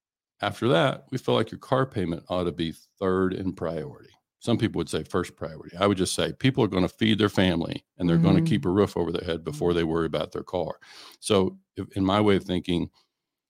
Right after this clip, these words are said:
Speaker 1: if, if I can help them understand this car payment needs to come next. And, and if you, I don't have to say all of it, but they will draw the conclusion, "Yeah, without the car, I can't create the income that pays the f-,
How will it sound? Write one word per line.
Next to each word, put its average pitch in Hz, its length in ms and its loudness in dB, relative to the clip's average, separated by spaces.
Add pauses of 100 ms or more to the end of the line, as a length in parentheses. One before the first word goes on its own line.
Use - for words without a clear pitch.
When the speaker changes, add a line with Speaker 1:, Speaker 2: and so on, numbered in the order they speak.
(100)
Speaker 1:
if, 101 260 -4 (100)
if 90 160 -6
I 95 140 2
can 90 320 -4 (300)
help 101 240 -2
them 117 160 6
understand 113 720 2 (480)
this 117 260 4
car 151 260 2
payment 101 360 4
needs 92 180 2
to - 140 -6
come 90 440 -4 (120)
next. 85 320 -4
And, 92 260 -4
and 98 140 -2
if 98 200 -4
you, 101 220 0 (240)
I 104 80 -2
don't 131 140 4
have 104 120 0
to 95 60 -6
say 107 380 2
all 120 260 6
of 85 120 4
it, 90 120 0
but 95 140 -4
they 110 160 6
will 90 180 2
draw 98 220 4
the 101 80 0
conclusion, 104 500 0
"Yeah, 107 160 6
without 98 300 4
the 92 80 -4
car, 101 420 4 (400)
I 101 60 0
can't 110 320 4 (260)
create 110 300 2
the 98 100 2
income 98 460 0
that - 120 -6
pays 123 260 0
the 82 80 -6
f-, - 120 -18